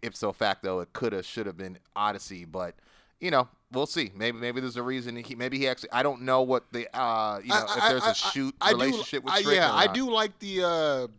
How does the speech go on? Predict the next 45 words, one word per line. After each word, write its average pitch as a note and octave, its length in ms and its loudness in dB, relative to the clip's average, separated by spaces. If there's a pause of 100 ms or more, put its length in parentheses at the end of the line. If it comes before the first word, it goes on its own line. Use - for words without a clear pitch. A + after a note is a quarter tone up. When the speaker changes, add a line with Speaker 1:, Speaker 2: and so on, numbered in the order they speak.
Speaker 1:
Aesthetic? C3+ 380 -2 (380)
Speaker 2:
I F3+ 80 8
do. B3 420 0 (1900)
Even G#3+ 320 -4
down F3+ 300 4
to F3+ 100 -2
him, D#3+ 420 0
like, C#3 280 0
wanting C3+ 400 0
to B2+ 100 -8
kinda C3 500 -6 (880)
just C#3 220 -4
run C#3+ 260 0
in D3 140 0
and C#3+ 100 -4
do D3 140 -2
shit, D#3+ 360 -4
and C#3 140 -10
he C#3+ 80 -6
has, C#3 220 -4
like, D3 120 0
Speaker 1:
Yeah. D3+ 120 -4
Speaker 2:
'cause C#3+ 100 -6
if C#3 200 -8
you D#3+ 60 -10
notice, C#3+ 300 -2
he D3+ 60 -10
tried C#3 220 0
to B2 100 -6
run C3+ 240 0
in C3+ 120 -6
and B2+ 80 -10
cash C#3 360 -6
in D#3+ 120 -4
that D3 180 -6
shit. D#3+ 260 -2
He's D3+ 100 -4
like, E3 140 0
"Whoa, D#4+ 120 -4
whoa, F4 140 -4
whoa, E4+ 160 -8 (160)
whoa." D#3+ 120 -10 (280)
Speaker 1:
Yeah, C3+ 160 -2
yeah, B2 160 0
yeah. F#2+ 220 -6